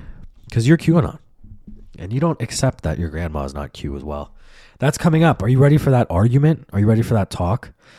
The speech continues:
I saw on Joe Rogan, you don't need anything. You can just live and breathe.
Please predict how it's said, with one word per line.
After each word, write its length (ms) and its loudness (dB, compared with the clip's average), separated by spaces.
I 280 4
saw 640 4
on 340 4
Joe 400 8
Rogan, 600 4
you 100 2
don't 320 4
need 420 2
anything. 560 0
You 140 6
can 140 0
just 280 4
live 600 2
and 220 -6
breathe. 560 2